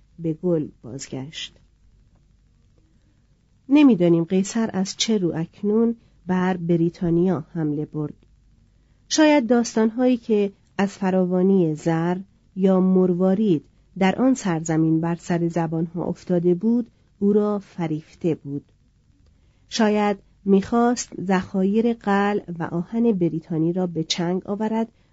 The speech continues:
و به روم بفرستد. یا شاید از اینکه بریتانیاییان مردم گل را یاری کرده بودند، خشمگین بود و می‌اندیشید که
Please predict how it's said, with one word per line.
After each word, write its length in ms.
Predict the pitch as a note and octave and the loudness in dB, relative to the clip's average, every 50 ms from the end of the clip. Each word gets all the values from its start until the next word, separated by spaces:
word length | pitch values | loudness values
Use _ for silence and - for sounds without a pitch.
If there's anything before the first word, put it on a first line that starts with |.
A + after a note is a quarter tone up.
| _ - F3 | _ -6 -2
و 200 | F3 F3 F3+ F3+ E3+ - | -2 0 0 -2 0 2
به 360 | F3+ F3 F3 F3 F3 F3+ F3 F#3 | 4 4 6 4 2 0 -2 0
روم 300 | F#3+ G3 F3+ D#3 C#3+ C#3+ | 2 2 2 2 0 -2
بفرستد. 680 | C#3 D3 - - D#3+ D3 D3+ D3+ - - D#3 D3 C#3+ - _ _ _ _ _ _ _ _ _ _ _ _ _ _ _ _ _ _ _ - | -6 -10 -10 -10 -8 -8 -8 -8 -8 -8 -8 -8 -8 -10 _ _ _ _ _ _ _ _ _ _ _ _ _ _ _ _ _ _ _ 2
یا 260 | C4 C#4 C#4 C#4 C#4 | 4 6 6 6 4
شاید 460 | - - C#4 C4 C4 B3+ B3+ B3 A#3+ - _ _ _ _ - | 2 2 2 4 4 4 2 2 -2 -4 _ _ _ _ 0
از 180 | G3 G3 F#3+ - | 0 0 0 2
اینکه 440 | - B3+ C4+ C4 C4 - C4 C4 B3 | 2 2 2 2 0 0 0 2 2
بریتانیاییان 1300 | G#3 F#3 F#3+ F3+ F3+ F3 F3 - - E3 D#3+ D#3+ D#3+ E3 E3 D#3+ D#3+ E3 E3+ F3+ F#3+ G#3 G#3+ A3+ A3+ A3+ _ _ _ _ - | 2 2 2 2 2 2 0 0 0 2 2 4 4 4 2 2 0 0 0 0 2 2 2 0 0 -2 _ _ _ _ 0
مردم 540 | F#3 F3+ F3 F3 E3+ E3+ F3+ F3 F3 E3+ | 2 2 2 2 2 2 4 4 4 4
گل 380 | E3 E3+ F3+ F#3 F3+ E3+ D#3+ D#3+ | 2 0 0 0 0 0 0 -4
را 140 | D#3+ D#3+ D#3 | -4 -4 -2
یاری 360 | D#3+ E3+ E3+ E3 D#3+ D#3+ D#3+ | 0 0 0 0 0 -2 -4
کرده 400 | D#3+ - F3+ E3+ E3 D#3+ F3 F3 | -4 -4 -4 -4 -4 -2 -2 -2
بودند، 600 | E3+ F3 F#3 F#3+ G#3+ A3+ A#3 A#3+ B3 A#3+ A#3 B3 - _ _ _ _ - | 0 2 2 2 2 0 0 0 0 -2 -4 -6 -14 _ _ _ _ -16
خشمگین 840 | - - F3+ E3 E3+ E3+ - - - F#3 F#3 F3 F#3+ E3+ D3 C#3 | -8 -6 -4 -4 -4 -4 -2 0 0 2 2 4 2 2 2 0
بود 240 | C3 C3+ C#3 C#3+ - _ _ _ _ _ _ - | -2 -4 -6 -6 -8 _ _ _ _ _ _ -6
و 220 | F3 F3 E3+ E3 | -4 -2 0 2
می‌اندیشید 720 | E3 D#3+ E3 - E3+ E3+ E3+ E3 F3 F3 - - A3 G#3+ - | 2 2 2 2 2 2 2 0 0 -2 -2 -2 -2 -4 -4
که 340 | - - A#3 A3+ A3+ A3+ | -2 0 2 2 2 0